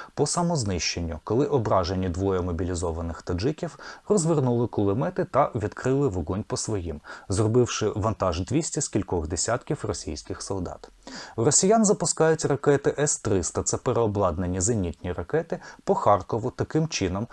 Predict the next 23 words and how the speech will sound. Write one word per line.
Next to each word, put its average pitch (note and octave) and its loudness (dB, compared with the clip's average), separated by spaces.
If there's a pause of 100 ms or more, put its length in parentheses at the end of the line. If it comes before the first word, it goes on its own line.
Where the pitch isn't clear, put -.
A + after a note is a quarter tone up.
(180)
що - 2
між D#3 4 (280)
ж - -4
місцем A#2+ 0
запуску G2 -2
та - -4
Харковом E3 0
є G#2 0
російське G2+ -2
місто F#2+ -2
Білгород. G2 -2 (240)
І D3 4
тому A3+ 6
частина C#3+ 2
ракет B2+ 0
не E3+ 4
долітає D3+ 4
до E2+ -2
Харкова E3 -2
та G#2+ 2
падає C#3 2
на C#3 0
Білгород, G2 0